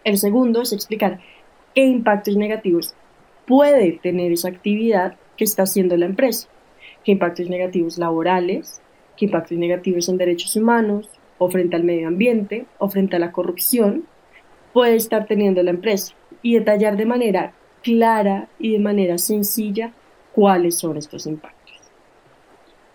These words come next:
En tercer lugar, se puede explicar en el marco de qué estándar se está midiendo a la empresa. Por ejemplo, ¿se va a usar el G R I o se va a usar otro estándar i-, internacional?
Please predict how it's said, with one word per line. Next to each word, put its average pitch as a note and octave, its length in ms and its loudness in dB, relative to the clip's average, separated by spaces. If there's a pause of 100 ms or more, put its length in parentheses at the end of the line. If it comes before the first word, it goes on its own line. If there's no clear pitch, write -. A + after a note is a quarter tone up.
(680)
En G3+ 120 4
tercer F#3 280 0
lugar, A3+ 440 0 (1600)
se - 180 0
puede G#3+ 200 0
explicar G3+ 840 -2
en G#3+ 120 0
el G#3 140 4
marco G3 320 0
de G#3 100 -4
qué G#3 140 -2
estándar G#3 480 0
se C4+ 100 -6
está G#3 220 0
midiendo F#3 500 2
a F3 60 2
la F3 80 2
empresa. A3 440 -2 (220)
Por E3+ 160 2
ejemplo, F#3 340 0 (580)
¿se - 120 0
va F#3 60 4
a E3+ 60 4
usar F3 200 -2
el F3+ 160 -2
G G3+ 160 2
R G3+ 160 2
I D#4 160 0 (180)
o G#3+ 120 0
se G#3 160 0
va F#3+ 60 4
a F#3 40 2
usar F#3+ 320 -2
otro A3+ 300 0
estándar G3+ 420 0
i-, G3 220 -4
internacional? G3+ 680 -2